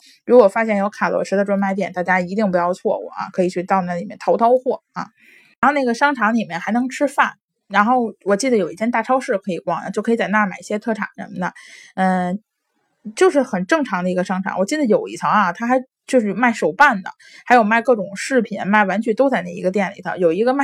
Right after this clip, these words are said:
饰品的小店特别有意思，他们这边特别流行在这种饰品店外头搁那挑雕塑，等于就也能吸引顾客进门嘛。然后他们家这个饰品店门口就是外星人给站岗，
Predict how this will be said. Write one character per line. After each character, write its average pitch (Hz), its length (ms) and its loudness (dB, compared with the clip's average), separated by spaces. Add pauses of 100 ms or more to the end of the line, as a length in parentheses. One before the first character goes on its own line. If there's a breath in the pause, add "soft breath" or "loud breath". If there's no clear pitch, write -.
饰 - 180 -4
品 208 140 0
的 196 100 0
小 202 140 -2
店 190 180 -2
特 214 80 -2
别 190 120 0
有 - 100 -4
意 - 100 -6
思， - 140 -8 (320 loud breath)
他 - 140 4
们 302 100 0
这 254 80 6
边 247 140 2
特 262 120 -4
别 254 120 4
流 254 160 4
行 247 160 -2
在 240 80 0
这 175 60 -4
种 202 220 0
饰 285 200 -2
品 202 160 0
店 196 160 2
外 226 120 2
头 180 120 0
搁 254 160 4
那 240 100 2
挑 254 220 2 (260)
雕 285 180 8
塑， 294 320 -8 (360 loud breath)
等 185 160 4
于 - 20 2
就 233 140 4
也 180 180 -2
能 202 100 0
吸 269 260 -4
引 262 120 0 (100)
顾 220 120 0
客 233 160 4
进 233 200 -2
门 185 160 -4
嘛。 202 220 0 (300 loud breath)
然 214 120 8
后 233 80 2
他 320 200 2
们 285 100 -4
家 247 160 6
这 247 220 4
个 214 80 -2
饰 254 160 0
品 196 160 0
店 190 120 2
门 190 140 0
口 240 180 0
就 208 120 -2
是 220 80 -2
外 247 120 4
星 262 160 -2
人 220 140 -2
给 226 140 0
站 180 200 -4
岗， 180 120 -10